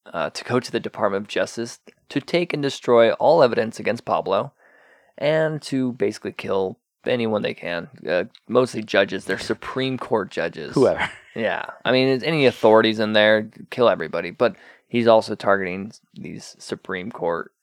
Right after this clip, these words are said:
Speaker 1: judges, and he gets eleven of the twenty-one judges by doing this.
Speaker 2: Whoa.
Speaker 1: So, I mean, he, they have tanks and shit. He just, they roll in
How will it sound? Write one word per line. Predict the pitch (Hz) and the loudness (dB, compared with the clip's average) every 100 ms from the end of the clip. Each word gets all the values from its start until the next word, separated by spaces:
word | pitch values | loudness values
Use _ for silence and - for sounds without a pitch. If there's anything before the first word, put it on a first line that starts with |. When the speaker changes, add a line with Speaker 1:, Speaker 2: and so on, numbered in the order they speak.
| _ _ - | _ _ -8
Speaker 1:
judges, | - - 62 - - | -6 -6 -10 -14 -10
and | 98 95 92 95 - - - - _ - | -6 -4 -6 -8 -16 -20 -20 -20 _ -10
he | 151 | 2
gets | 180 - | 2 4
eleven | 110 113 107 98 | 4 6 4 0
of | 101 | -6
the | |
twenty-one | - 107 95 95 - | -10 -8 -6 -6 -6
judges | - - - - _ _ | -10 -10 -16 -20 _ _
by | 175 76 | -6 -6
doing | 73 57 | -6 -12
this. | - - - - - | -16 -18 -18 -18 -16
Speaker 2:
Whoa. | 92 87 - - - | -14 -14 -14 -18 -20
Speaker 1:
So, | - - 95 - | -20 -6 -4 -2
I | 113 | -4
mean, | 120 - - _ _ | -6 -10 -20 _ _
he, | 151 139 - - | -10 -10 -12 -8
they | - 117 | -4 -2
have | - 120 - | -2 -4 -8
tanks | - 120 - | -8 -8 -10
and | - | -14
shit. | - - 175 _ - | -12 -12 -12 _ -8
He | 135 | -6
just, | 139 120 117 | -6 -4 0
they | |
roll | 123 123 123 123 | 2 6 8 6
in | 117 107 101 - | 4 2 -2 -8